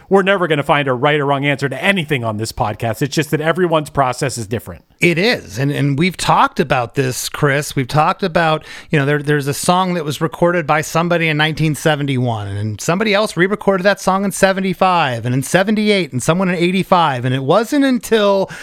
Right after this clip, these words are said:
Speaker 2: I'll pick an artist, it wasn't until Huey Lewis recorded the song that it became a hit. It's the same song. It's the same lyrics.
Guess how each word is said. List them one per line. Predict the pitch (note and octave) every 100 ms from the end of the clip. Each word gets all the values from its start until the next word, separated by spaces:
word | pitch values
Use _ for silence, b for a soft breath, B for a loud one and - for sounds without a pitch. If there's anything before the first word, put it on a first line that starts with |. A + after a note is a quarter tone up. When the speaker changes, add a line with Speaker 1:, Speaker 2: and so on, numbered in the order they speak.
| B B B
Speaker 2:
I'll | D3+
pick | - F#3+
an | E3
artist, | D3+ D3 A2+ G#2+
it | D#3
wasn't | A3+ A3 B3
until | A3 A3+ G3
Huey | - F#3 B3+ C4+
Lewis | B3 F#3 C3+ -
recorded | C#3+ - F3+ F3 D#3+
the | D#3
song | - D#3+ C3+ B2+
that | B2
it | -
became | C3+ - D3 D3+ D#3+ -
a |
hit. | A#2 - D#3+ - - -
It's | -
the |
same | - F4 D#4+
song. | F#4 F4 G#3+ - -
It's | -
the | F3+
same | A3+ A#3+ A#3
lyrics. | A3 D3 G#2 -